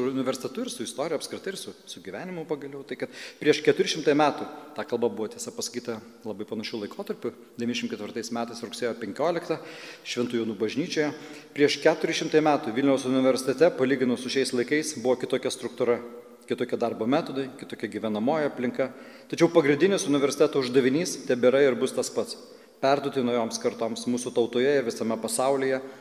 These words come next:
iki šiol sukauptus žinių lobynus, savo darbu ir lavinimuisi gausinti mokslo žinias ir taip padėti žmonėms kuo sėkmingiau įsijungti į šiandienos gyvenimo srautą. Nu,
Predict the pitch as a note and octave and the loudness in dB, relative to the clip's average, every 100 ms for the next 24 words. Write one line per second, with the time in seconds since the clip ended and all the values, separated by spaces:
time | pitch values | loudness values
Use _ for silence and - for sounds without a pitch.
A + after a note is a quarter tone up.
0 | - C3+ B2+ C#3+ B2+ A#2+ C3+ C3+ - C#3+ | -10 -4 -2 2 2 2 -2 -2 -2 -6
1 | - C#3 A#2+ B2+ A2 G#2+ C3+ F3 D#3+ - | -6 -6 0 2 2 0 0 -2 -4 -6
2 | - - - B2 G#2+ A2+ C3 C3+ B2 A2 | -10 -14 -2 2 2 4 2 2 0 2
3 | A#2 B2+ B2+ B2 A#2+ - A2+ C3 C3+ B2+ | 2 2 2 2 0 -2 0 2 2 2
4 | B2+ A#2+ A#2+ A2+ B2 G#2+ B2 D3 - - | 0 0 0 0 -4 -2 0 -2 -4 -8
5 | - C3 - D#3+ C#3 A#2+ B2+ - A2 B2 | -2 2 6 6 6 6 4 4 0 2
6 | B2 C3 C3 - - - D3 C3 C3 B2 | 2 2 -2 -10 -2 4 6 6 2 2
7 | B2 B2 A2+ A#2+ A#2 A#2 A2 A2 G#2+ G#2+ | 4 4 2 2 0 -2 -4 -2 -2 -2
8 | G#2 G#2+ G2+ G2+ G2+ F#2 G#2 F#2 - - | -4 -2 -4 -4 -8 -10 -10 -10 -12 -16
9 | - C#3+ | -6 -6